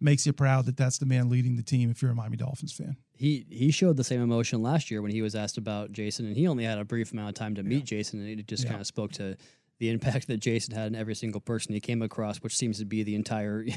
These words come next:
Speaker 2: know, region of South Florida, uh, at the rate that he was going. But really good stuff, Seth. I agree with you wholeheartedly, and I, I wanna go to the player perspective here with Juice because,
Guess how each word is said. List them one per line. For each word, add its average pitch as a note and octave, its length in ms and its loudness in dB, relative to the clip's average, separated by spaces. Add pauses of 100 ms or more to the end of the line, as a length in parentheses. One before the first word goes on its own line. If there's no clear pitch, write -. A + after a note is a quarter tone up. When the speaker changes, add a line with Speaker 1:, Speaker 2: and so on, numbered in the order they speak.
Speaker 2:
know, D#3 100 10
region A2+ 320 -2
of G2 80 -4
South A2+ 300 0
Florida, A2+ 440 0 (380)
uh, A#2 60 -8
at G#2+ 220 -2
the A2+ 100 0
rate A2+ 180 2
that A2 140 0
he A#2 100 4
was A2 220 0
going. G#2 300 0
But G#2 260 0 (320)
really D3 240 8
good C3 120 4
stuff, A#2 300 0
Seth. A2 300 0
I A2 140 -2
agree A2 200 0
with A2 140 -2
you G#2+ 80 -4
wholeheartedly, G#2+ 680 0
and G#2+ 100 0
I, G#2 180 -6
I A2+ 40 -2
wanna A#2 220 2
go A#2 100 -2
to G2+ 80 -4
the G#2 80 -8
player A2+ 300 0
perspective G#2+ 500 -6
here A2+ 140 -2
with G#2 120 -4
Juice A2 280 0
because, G#2+ 500 -2